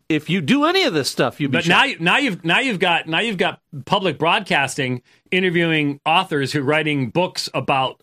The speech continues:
Speaker 2: uh, in defense of looting. Uh, anyway,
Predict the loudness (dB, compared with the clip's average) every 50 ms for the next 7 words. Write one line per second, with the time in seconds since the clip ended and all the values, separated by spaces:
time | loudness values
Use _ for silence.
0 | _ -8 -6 -4 -4 -2 -2 -2 -2 -2 -2 -2 -2 -2 -2 -2 -4 -2 -2 -2
1 | -2 -4 -6 -8 _ _ _ _ _ _ _ _ _ _ _ _ _ _ _ _
2 | _ _ _ _ _ _ _ _ _ _ _ _ _ _ _ _ _ _ _ _
3 | -20 -20 _ _ -2 0 0 2 2 0 0 -2 -4 -6 -8 -8 -10 -10 -12 -14
4 | -16 -18 -20 _ _ _ _ 0 0 2 2 2 2 2 0 -2 -4